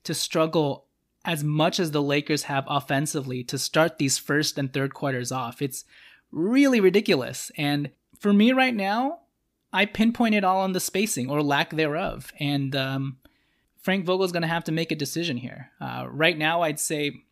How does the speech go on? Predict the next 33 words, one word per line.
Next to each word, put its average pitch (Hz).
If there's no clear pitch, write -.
you 156
know, 151
gun 156
to 175
my 147
head, 170
maybe 156
insert 170
Markieff 156
Morris, 156
maybe 147
insert 151
Kyle 143
Kuzma. 170
I 135
do 143
not 175
know 165
if 165
that 143
Quinn 170
Cook 170
thing 175
is 143
gonna 139
work 156
because 135
JaVale 139
McGee 139
is 170
still 185
out 185
there. 214